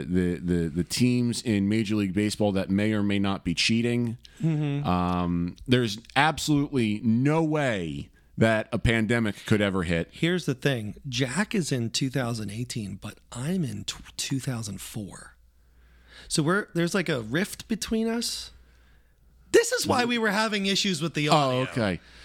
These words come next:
Speaker 1: Wasn't it, I feel like that was an Aqua Teen episode where the, the, the drunk mechanical turkey from the future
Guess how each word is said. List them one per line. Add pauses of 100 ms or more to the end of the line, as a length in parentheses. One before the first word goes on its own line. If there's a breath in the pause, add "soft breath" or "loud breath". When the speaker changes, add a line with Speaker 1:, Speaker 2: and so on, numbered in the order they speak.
Speaker 1:
Wasn't
it,
I
feel
like
that
was
an
Aqua
Teen
episode
where
the, (140)
the,
the
drunk
mechanical
turkey
from
the
future